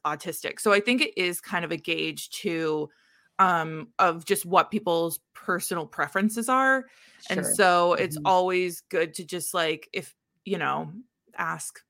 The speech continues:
Speaker 1: people how they want to be referred if they bring it up. Um, and so,
Speaker 2: Yeah.
Speaker 1: and how they wanna be, how they want it to be discussed.
Speaker 2: Absolutely. Um, that's absolutely correct. Uh,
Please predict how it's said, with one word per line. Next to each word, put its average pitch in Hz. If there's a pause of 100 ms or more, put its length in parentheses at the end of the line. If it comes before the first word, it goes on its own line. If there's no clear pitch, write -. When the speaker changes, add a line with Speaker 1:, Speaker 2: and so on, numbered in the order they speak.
Speaker 1:
people 170
how 180
they 165
want 160
to 170
be 156
referred 160
if 160
they 160
bring 160
it 160
up. 156 (180)
Um, 160 (540)
and 175
so, 165
Speaker 2:
Yeah. -
Speaker 1:
and 170
how 175
they 165
wanna 160
be, 156
how 180
they 180
want 170
it 151
to 151
be 151
discussed. - (520)
Speaker 2:
Absolutely. 160 (460)
Um, 165
that's 175
absolutely 160
correct. - (1120)
Uh, 180